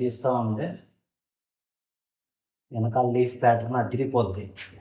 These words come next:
కొన్ని కొన్ని టెక్స్చర్లు ఇలా తీసినప్పుడు అక్కడక్కడ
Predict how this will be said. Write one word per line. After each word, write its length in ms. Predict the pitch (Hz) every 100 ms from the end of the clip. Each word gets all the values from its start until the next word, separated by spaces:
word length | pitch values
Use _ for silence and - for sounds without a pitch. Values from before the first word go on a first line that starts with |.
| - - - _ _ _ _ _
కొన్ని 180 | 143 143 139
కొన్ని 180 | 160 147 156
టెక్స్చర్లు 420 | 147 226 202 202 202
ఇలా 100 | 160 135
తీసినప్పుడు 560 | 185 214 202 - 175 196 226 156 113 104 - _ _ _ _ _ _ _ _ _ _ _ -
అక్కడక్కడ 320 | 123 185 180